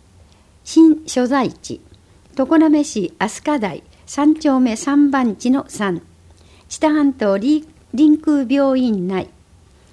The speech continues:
なお、入り口は病院建物の西側にあります。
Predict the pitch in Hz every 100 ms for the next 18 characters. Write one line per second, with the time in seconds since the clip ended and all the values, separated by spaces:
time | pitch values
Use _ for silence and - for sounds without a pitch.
0 | - 254 233 180 - - 226 302 320 330
1 | 294 277 262 - _ 220 277 320 311 302
2 | 294 247 320 302 233 170 170 180 - -
3 | 233 220 330 311 294 277 254 208 190 165
4 | - -